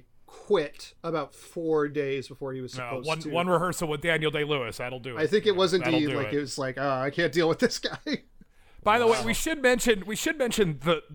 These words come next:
Speaker 2: uh, H W, um, you know, his, his son, who
Speaker 1: Yeah.
Speaker 2: had to act opposite of Daniel Day-Lewis. I cannot think of a more terrifying experience as that's your first job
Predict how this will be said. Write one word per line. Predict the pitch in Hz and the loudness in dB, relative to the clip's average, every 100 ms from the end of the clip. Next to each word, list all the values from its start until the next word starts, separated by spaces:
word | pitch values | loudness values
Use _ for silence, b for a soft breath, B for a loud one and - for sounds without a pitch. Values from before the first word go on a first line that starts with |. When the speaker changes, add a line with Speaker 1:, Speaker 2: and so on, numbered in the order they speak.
| - | -18
Speaker 2:
uh, | 139 - | -8 -4
H | 202 - | -4 0
W, | 170 156 123 101 92 113 - _ b b b | 0 0 -2 -10 -12 -18 -20 _ b b b
um, | 156 147 123 113 107 107 104 _ _ - | 0 2 2 -2 -6 -12 -18 _ _ -14
you | 180 143 | -6 -4
know, | 113 110 | -6 -8
his, | - 160 - - | -8 -8 -8 -8
his | 143 | -6
son, | - 190 147 104 104 98 - | -4 -2 -2 -4 -10 -14 -10
who | 131 117 - | -10 -12 -18
Speaker 1:
Yeah. | 110 - - _ _ - | -20 -20 -20 _ _ -2
Speaker 2:
had | 262 202 | 0 0
to | - | 4
act | 185 175 - _ _ _ _ - | 4 2 -4 _ _ _ _ 0
opposite | 165 143 151 - 117 110 135 | 2 2 -6 -10 -12 -12 -10
of | 117 | -10
Daniel | 120 120 113 | -6 -6 -6
Day-Lewis. | 110 110 107 104 104 - b b b b - - | -10 -10 -10 -12 -12 -12 b b b b -10 -4
I | 262 269 | -2 2
cannot | 269 220 190 - | 2 2 2 0
think | 175 147 | -4 -6
of | 131 | -6
a | 120 | -8
more | 123 123 | -8 -10
terrifying | - 139 117 - 135 117 110 | -8 -8 -6 -8 -10 -10 -12
experience | 110 - 135 120 110 110 | -12 -8 -6 -6 -8 -8
as | 110 90 | -10 -8
that's | 131 - | -8 -8
your | 127 | -12
first | - 135 120 - | -10 -10 -10 -6
job | 123 123 107 101 | -4 -4 -4 -10